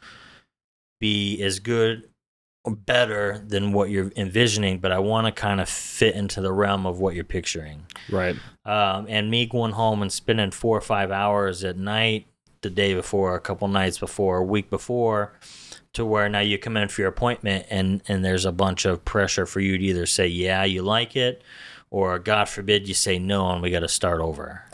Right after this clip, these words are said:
Speaker 2: Right.
Speaker 1: And I have found that clients love to be a part of the process. Now, do I love clients looking over my shoulder while I'm designing things all the time? Not really.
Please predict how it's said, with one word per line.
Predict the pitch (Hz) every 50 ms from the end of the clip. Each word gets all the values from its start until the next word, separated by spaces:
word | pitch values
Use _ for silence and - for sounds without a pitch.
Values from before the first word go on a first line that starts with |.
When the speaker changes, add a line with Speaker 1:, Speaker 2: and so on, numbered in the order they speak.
| - -
Speaker 2:
Right. | - 98 95 98 95 92 90 92 - - - _ _ _ _ -
Speaker 1:
And | - 110 107 104 98 101 101 95 95 95 92 - _ _ -
I | 95 101 107
have | 101 92 -
found | - 117 107 101 101 98 92
that | 87 82 -
clients | - - 107 104 104 104 101 95 - -
love | 92 87 90 95 98 101 101 101 101 92 -
to | - 104
be | 104
a | 95
part | 92 - 101 98 98
of | 95
the | 95
process. | - 107 104 104 104 - - - 78 73 85 - - - - - - _ - _ _ _ _ _ _
Now, | - 107 117 117 117 110 107 110
do | 101 120 123 120
I | 117 110
love | 104 104 107 110 107 110 110 110 113 113 113 113 113 110 - - - - - - -
clients | - - 113 110 107 110 113 110 107 - - - - -
looking | 113 104 101 107 101 - 113
over | 110 110 110 110
my | 110 107
shoulder | 101 - - 113 110 110 110 110 107
while | 110 107 107
I'm | 107 104
designing | 101 98 92 104 101 101 104 107 107
things | - - 113 113 113 113
all | 120 117
the | 117
time? | 113 - - 123 120 123 123 127 127 - _ _ _ - - - - - - - - - _ _ -
Not | - 98 101 98 95 95 - 87
really. | 90 98 104 104 101 98 98 95 101 107 107